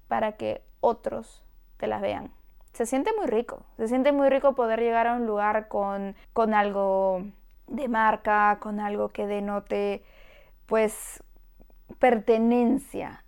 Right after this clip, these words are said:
¿no? Eh, para que seas aceptado en algún grupo.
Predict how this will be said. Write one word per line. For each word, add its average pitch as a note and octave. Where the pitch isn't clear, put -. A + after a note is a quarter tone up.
¿no? C4
Eh, G3+
para G#3
que G#3
seas G#3+
aceptado A3
en G#3
algún G3
grupo. G3+